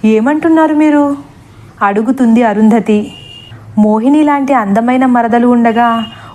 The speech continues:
ఓ మాదిరిగా ఉన్న సునందను వివాహం చేసుకుంటాడా మన భూపతి?" "అందమే ఆనందాన్ని ఇస్తుందనుకునేంత మూర్ఖుడు కాదండి మనవాడు."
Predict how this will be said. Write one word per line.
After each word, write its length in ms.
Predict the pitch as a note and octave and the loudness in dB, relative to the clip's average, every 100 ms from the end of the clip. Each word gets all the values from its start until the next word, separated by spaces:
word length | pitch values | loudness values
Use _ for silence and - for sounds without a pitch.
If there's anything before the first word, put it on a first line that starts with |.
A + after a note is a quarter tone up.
| A#3+ | -2
ఓ 120 | C4 | 0
మాదిరిగా 520 | B3 F#3+ F#3+ A3+ C4+ | 0 0 -2 0 0
ఉన్న 200 | C4+ C4+ | 2 0
సునందను 480 | C4 A3 G3+ A3+ B3 | 0 -2 0 0 0
వివాహం 400 | A3 G#3 G#3 B3 A3+ | 0 0 0 -2 -2
చేసుకుంటాడా 580 | F#3+ - C4 B3 A#3+ A#3 | -4 -4 -2 0 0 0
మన 200 | A3+ G#3+ | -2 -2
భూపతి?" 600 | F#3 F#3+ A3+ C4+ E4+ F4+ - - - - - - - - - - | -2 -2 -2 0 -2 -4 -16 -20 -20 -20 -20 -20 -20 -20 -14 -6
"అందమే 480 | A3 G3+ A#3 B3+ C#4+ | -2 0 2 0 0
ఆనందాన్ని 600 | A#3+ G#3+ A#3 A#3+ A#3+ A#3 | 0 -2 0 0 0 -2
ఇస్తుందనుకునేంత 840 | G#3+ A#3+ A3 A3 G#3+ A3 A3 G#3+ | -2 0 2 2 0 0 0 0
మూర్ఖుడు 440 | G#3 G3+ G#3 C#4 C4 | 0 0 -2 -4 -4
కాదండి 480 | A3+ F#3 G#3 A3+ | -2 -2 0 0
మనవాడు." 680 | A#3+ A#3 G#3+ G3 G3 G3+ G3+ | 2 0 0 0 0 -2 -4